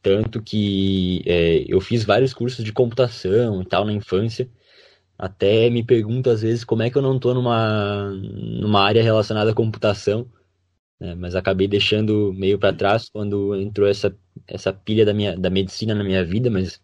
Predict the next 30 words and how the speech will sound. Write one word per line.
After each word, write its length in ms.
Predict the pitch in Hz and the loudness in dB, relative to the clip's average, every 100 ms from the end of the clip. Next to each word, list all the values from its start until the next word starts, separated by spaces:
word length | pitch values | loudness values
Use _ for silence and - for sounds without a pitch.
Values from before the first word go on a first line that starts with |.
| - | -10
isso 140 | - | -4
é 20 | |
uma 60 | 95 | 0
coisa 200 | 98 98 | 2 2
mais 140 | 98 95 | 0 0
pra 140 | 95 | -2
frente. 440 | - 104 135 - _ _ | 0 -2 -2 -6 _ _
E 720 | 131 135 135 131 123 - - - _ - 123 | -6 -2 0 0 -2 -6 -14 -20 _ -2 4
comecei 320 | 120 117 135 | 4 6 6
um 140 | 135 | 6
curso 280 | 127 127 131 | 4 0 2
de 140 | 123 | 2
inglês 420 | 131 113 113 139 - | 4 8 8 8 4
também, 240 | 107 117 | -2 -2
que 60 | 117 | -2
os 80 | |
meus 180 | 107 107 | -2 -2
pais 280 | - 107 107 | 2 2 2
me 100 | 110 | 0
ajudaram 380 | 104 107 98 110 | 0 0 0 0
a 40 | |
pagar. 480 | 104 113 104 113 123 _ _ - | 0 0 0 -2 -6 _ _ -10
É, 200 | 85 85 | -4 -2
isso 200 | 85 87 - | -2 -4 -2
foi 100 | 98 | 2
em 60 | |
dois 180 | 98 90 | 4 4
mil 180 | 98 98 | 0 -2
e 160 | 92 | 0
onze 380 | 92 113 110 98 | 0 0 -4 -8